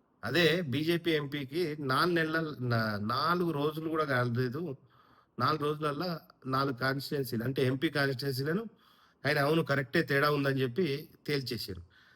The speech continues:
అంటే మరి వీరికి ఒక్క క-, ఒక్క ఎంపీ కాన్స్టిట్యుయెన్సీకి ఆరు నెలలు పడితే ఈయనకి ఎట్లా పట్టేది? అంటే ఈయనకు మెషిన్ డేటా ఇచ్చిండ్రా, మెషిన్ రీడబుల్ డేటా ఇచ్చిండ్రా,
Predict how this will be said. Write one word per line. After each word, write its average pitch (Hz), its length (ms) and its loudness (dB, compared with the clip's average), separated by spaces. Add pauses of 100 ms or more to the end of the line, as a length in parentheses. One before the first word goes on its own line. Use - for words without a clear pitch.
(160)
అంటే 180 220 0
మరి 170 280 2
వీరికి 156 280 0
ఒక్క 127 180 -2
క-, 139 500 2
ఒక్క 120 240 -2
ఎంపీ 127 520 2
కాన్స్టిట్యుయెన్సీకి 156 720 -2
ఆరు 127 220 0
నెలలు 139 220 0
పడితే 135 280 -2
ఈయనకి 151 320 -4
ఎట్లా 131 160 -4
పట్టేది? 98 400 -4
అంటే 190 320 -2 (500)
ఈయనకు 135 200 -2
మెషిన్ 123 380 -2
డేటా 120 240 0
ఇచ్చిండ్రా, 101 600 -4 (540)
మెషిన్ 131 280 -4
రీడబుల్ 123 400 2
డేటా 110 240 0
ఇచ్చిండ్రా, 98 640 -4